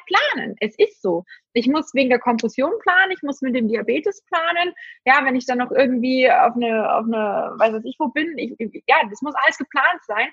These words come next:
Und dann, ähm, kann ich dann auch einfach sagen, okay, ich, äh, esse das und das und spritze dann ein bisschen weniger, wenn ich weiß, ich gehe eine eineinhalb Stunden später, ähm, zum Laufen oder was, dass der Zucker dann in einer, in einer gewissen Höhe ist, wo ich dann auch wirklich, ähm, durchlaufen kann.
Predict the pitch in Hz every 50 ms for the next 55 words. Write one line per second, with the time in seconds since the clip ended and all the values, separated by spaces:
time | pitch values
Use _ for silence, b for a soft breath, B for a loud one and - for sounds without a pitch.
0 | B B B B B _ _ 240 254 226 240 247 262 262 240 - - 247 247 240
1 | - 247 254 269 277 262 - 254 233 - - - - 240 233 - 247 - 247 226
2 | 262 269 240 226 - 269 285 285 294 403 - 247 - _ - 214 220 220 220 -
3 | - - 226 220 - 262 262 254 254 226 - 254 320 - - 269 - - _ 302
4 | - - _ 285 285 269 - - 294 269 226 269 277 294 294 277 285 262 247 240
5 | 240 - - 226 226 254 254 - 247 - - 240 240 - - - 247 247 254 247
6 | 233 - - 254 226 220 - - - 262 233 269 269 254 B B B B B B
7 | B _ 226 247 240 240 240 233 226 226 - 262 226 220 220 233 269 302 294 330
8 | 233 277 302 285 240 269 269 320 320 b b b b _ _ 240 262 247 254 269
9 | 262 262 - - 277 285 320 302 277 269 269 262 240 247 247 247 247 240 - -
10 | 240 247 240 226 220 214 269 262 - 240 214 190 226 233 247 233 220 - 190 247
11 | 311 302 - _ _ 247 247 254 - - - - - - 302 - - - - 226
12 | 247 233 262 269 269 254 - - - 220 233 233 240 240 233 - - 214 202 254
13 | 285 359 403 - 240 190 165 160 156 - - 180 - - - 175 - 165 180